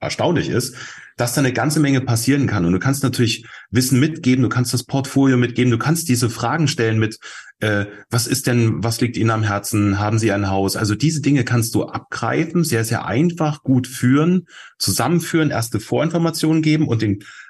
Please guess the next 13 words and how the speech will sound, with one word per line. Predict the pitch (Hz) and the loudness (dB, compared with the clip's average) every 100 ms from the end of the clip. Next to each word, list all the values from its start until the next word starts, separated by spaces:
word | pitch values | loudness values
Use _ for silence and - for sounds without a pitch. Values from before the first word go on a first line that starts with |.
| - | -6
Kunden | - 165 | 0 2
dahin | 113 127 156 | 2 2 2
führen, | 165 | 2
dass | 147 143 | 2 2
er | |
merkt, | 120 127 - | 0 0 -4
okay, | 113 143 | -2 0
das | 101 - | 0 -4
ist | 131 | -2
was | 180 - | -2 -2
für | - | 0
mich | 90 85 | 0 0
Interessantes. | 76 - - 80 92 170 - | -4 -4 -4 -2 0 -2 -2